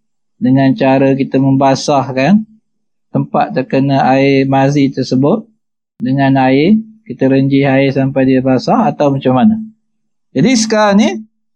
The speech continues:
hadis ini, hadis Ali ini menunjukkan bahawa hukum mazi dengan hukum mani lain.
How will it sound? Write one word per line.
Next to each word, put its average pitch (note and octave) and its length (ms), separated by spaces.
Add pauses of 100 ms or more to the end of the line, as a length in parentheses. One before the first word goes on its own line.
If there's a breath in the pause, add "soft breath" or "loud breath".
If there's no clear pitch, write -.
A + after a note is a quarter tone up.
(180)
hadis G3+ 480
ini, G3+ 240
hadis F#3+ 260
Ali F3 380
ini A3+ 160
menunjukkan E3+ 720 (960)
bahawa D#3+ 800 (720)
hukum E3+ 500
mazi D3+ 640
dengan D#3+ 480
hukum D#3+ 260
mani E3 400
lain. B2 640